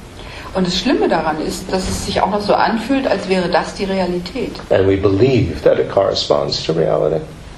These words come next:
Speaker 1: Und wir glauben, dass es mit der Wirklichkeit zu tun habe.
Speaker 2: And obviously on the basis of that we have attachment and we get angry if they, uh,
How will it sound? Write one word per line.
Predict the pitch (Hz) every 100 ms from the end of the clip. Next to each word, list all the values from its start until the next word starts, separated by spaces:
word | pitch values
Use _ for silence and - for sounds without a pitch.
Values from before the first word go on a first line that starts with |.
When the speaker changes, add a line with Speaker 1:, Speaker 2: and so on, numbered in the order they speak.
| -
Speaker 1:
Und | - 196 190
wir | 175
glauben, | 180 175 165 240 247
dass | 190 190
es | -
mit | 190 190 -
der | 170 180
Wirklichkeit | 262 - - 180 170
zu | -
tun | - - 339 190
habe. | 143 139 143 - - - 104
Speaker 2:
And | 98
obviously | 98 107 110 90 80 95
on | 101
the | 90
basis | 107 110 110 147 -
of | 101
that | 104 98 101 127
we | 110
have | 92 92 107
attachment | 95 120 90 - 135 123 123
and | 110
we |
get | 104 110 113
angry | 113 113 117 120 120 107
if | 107 -
they, | 151 147 147 151
uh, | 147 147